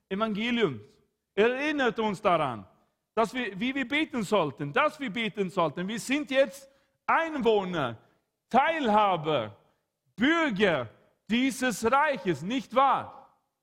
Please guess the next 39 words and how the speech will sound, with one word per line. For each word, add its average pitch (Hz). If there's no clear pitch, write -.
Das 165
hast 247
du 269
auch 247
letzte 262
Woche 233
mitge-, 160
mitbekommen, 180
pastoral, 165
weil 139
Pastor 175
Thima, 202
äh, 135
über 156
den 151
ersten 170
Teil 147
dieser 143
Serie 147
gepredigt 131
hat. 101
Er 151
hat 151
unter 170
anderem 165
gesagt, 147
dass 131
unsere 143
Identität 143
in 135
erster 123
Linie, 110
und 110
das 123
ist 120
so 123
wichtig, 113
so 120
gut, 101